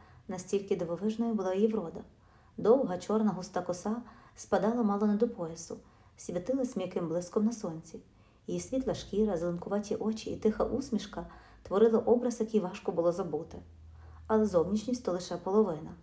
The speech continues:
Марія до того ж була доброю, працьовитою і розумною, невередливою красунею,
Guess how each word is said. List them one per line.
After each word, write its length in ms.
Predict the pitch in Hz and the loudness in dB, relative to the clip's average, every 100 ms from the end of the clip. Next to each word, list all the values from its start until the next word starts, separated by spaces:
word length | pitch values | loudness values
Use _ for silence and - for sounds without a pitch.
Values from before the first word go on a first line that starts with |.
| - | -8
Марія 300 | 175 220 277 | -4 0 4
до 100 | 190 | 4
того 200 | 170 165 | 4 2
ж 80 | 165 | 0
була 200 | 175 165 | 2 4
доброю, 420 | 202 226 190 170 | 4 4 0 -2
працьовитою 600 | 180 175 165 196 220 196 | -4 -4 -2 0 2 0
і 120 | - | 2
розумною, 540 | 208 190 160 160 156 - - - - 190 | 0 0 -2 -4 -6 -10 -16 -20 -10 -4
невередливою 640 | 175 170 160 240 302 277 | 2 2 4 2 2 0
красунею, 640 | - - 175 160 170 - | -2 -2 -2 -2 -4 -10